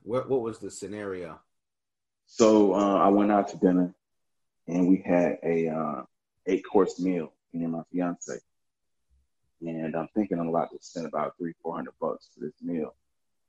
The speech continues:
Speaker 2: And the, the bill came to, like, eighty-three dollars.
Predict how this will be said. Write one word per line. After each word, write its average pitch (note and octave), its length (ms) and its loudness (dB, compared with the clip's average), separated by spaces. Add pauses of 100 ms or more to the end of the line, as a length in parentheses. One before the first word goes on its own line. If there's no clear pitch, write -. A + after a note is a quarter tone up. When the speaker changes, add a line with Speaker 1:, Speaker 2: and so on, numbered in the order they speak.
(240)
Speaker 2:
And D2 160 -10
the, C#2+ 120 -8 (600)
the E2 120 -16
bill G2 260 2 (120)
came F2 300 -6
to, - 80 -8
like, D#2 280 -6
eighty-three F2 840 -4
dollars. - 640 -10